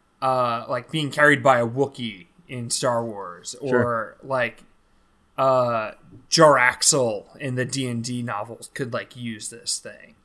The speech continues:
Speaker 1: Like, it's, it's very fantastical and over the top, and I kinda dig it.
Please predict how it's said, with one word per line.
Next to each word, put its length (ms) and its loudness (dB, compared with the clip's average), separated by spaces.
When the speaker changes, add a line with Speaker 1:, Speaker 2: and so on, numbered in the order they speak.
Speaker 1:
Like, 460 -4
it's, 440 -6
it's 200 -2
very 320 10
fantastical 1000 -2
and 100 -6
over 180 -6
the 140 -12
top, 400 -6
and 80 -8
I 60 -6
kinda 260 -4
dig 260 -10
it. 200 -18